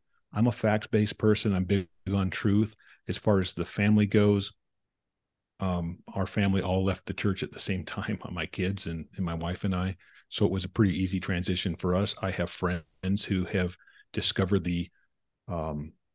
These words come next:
mistruths of the, of the faith, and they have left, but their spouse hasn't. And that has created a real problem in their, in their marriage. Um, parents have kids that have left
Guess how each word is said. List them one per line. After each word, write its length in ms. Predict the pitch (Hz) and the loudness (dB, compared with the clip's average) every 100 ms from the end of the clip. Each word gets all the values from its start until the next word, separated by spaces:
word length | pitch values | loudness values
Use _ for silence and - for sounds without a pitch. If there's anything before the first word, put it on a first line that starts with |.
| _ _ | _ _
mistruths 720 | 98 - - 101 95 107 - - | 0 0 -4 0 2 0 -2 -4
of 140 | 92 | -4
the, 300 | 87 85 82 - | -2 -2 -4 -6
of 120 | 92 | -6
the 220 | 90 87 87 - - | -2 -4 -4 -14 -6
faith, 360 | - 101 113 | 0 0 0
and 160 | 90 82 | -2 0
they 140 | 92 | 0
have 240 | 104 95 90 - _ _ | 0 -2 -4 -14 _ _
left, 520 | 117 98 87 104 - - - _ _ _ _ _ _ _ | -4 -2 -2 -4 -6 -14 -16 _ _ _ _ _ _ _
but 200 | - 101 | -2 -2
their 100 | - | 0
spouse 320 | 95 - 95 - | -2 2 0 2
hasn't. 420 | 104 120 78 - - | 2 2 -2 -8 -8
And 160 | 92 90 | -4 -2
that 160 | 107 - _ | -2 -4 _
has 180 | - 101 | -4 -4
created 380 | - 98 87 87 | -2 -2 0 -4
a 60 | |
real 480 | 85 95 92 85 - _ _ - | -4 0 0 0 -6 _ _ -2
problem 420 | 107 107 101 87 | 2 4 2 0
in 120 | 87 | -2
their, 280 | 80 78 87 | -2 -6 -6
in 140 | - 90 | -4 -4
their 80 | 85 | -2
marriage. 520 | 90 107 139 139 - - | 0 2 0 -4 -10 -6
Um, 360 | 87 87 98 - - _ _ | -6 -6 -10 -14 -20 _ _
parents 360 | - 101 92 | -2 0 0
have 320 | - 95 92 - | 0 0 -2 2
kids 220 | 123 120 | 2 6
that 100 | 127 | 4
have 100 | 117 | 6
left 320 | 123 131 131 | 6 4 2